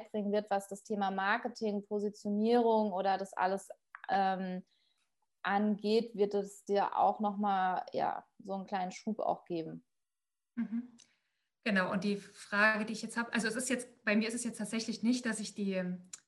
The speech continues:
Speaker 2: Verantwortung übernehme, sondern dass ich, dass ich das Gefühl habe, dass ich mit den richtigen Tools vielleicht die Frau noch besser hätte unterstützen können.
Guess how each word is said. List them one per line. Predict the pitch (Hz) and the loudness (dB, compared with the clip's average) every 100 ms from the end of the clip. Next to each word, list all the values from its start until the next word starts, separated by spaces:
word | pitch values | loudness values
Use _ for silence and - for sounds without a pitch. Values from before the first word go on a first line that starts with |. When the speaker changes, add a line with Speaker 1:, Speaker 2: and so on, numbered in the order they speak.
| _ _ - | _ _ -2
Speaker 2:
Verantwortung | 208 196 247 254 254 233 | 4 6 4 2 0 -2
übernehme, | 226 226 226 233 240 226 | 0 0 2 4 4 2
sondern | 208 196 196 | 2 2 2
dass | 190 | 0
ich, | 196 - - _ _ _ - | -4 -6 -12 _ _ _ -4
dass | 208 | -2
ich | 202 | 0
das | 208 | -2
Gefühl | - - 240 240 233 | -2 0 4 4 4
habe, | 226 220 214 214 214 - _ _ _ _ _ | 2 2 0 -2 -4 -16 _ _ _ _ _
dass | 202 202 | 0 2
ich | 208 - - _ _ _ _ _ _ _ _ _ | 0 -2 -6 _ _ _ _ _ _ _ _ _
mit | 214 214 | -2 0
den | 214 208 | 4 4
richtigen | 240 240 247 233 220 - | 4 2 2 2 2 0
Tools | 240 247 254 - | 2 4 4 2
vielleicht | 214 202 214 - | 2 4 4 2
die | 220 | -6
Frau | - 196 220 | 0 4 4
noch | 226 - | 4 2
besser | 214 240 | 0 2
hätte | 220 214 | 0 0
unterstützen | 196 196 214 - 202 | 0 -2 -4 -4 -4
können. | 185 175 170 | 0 0 0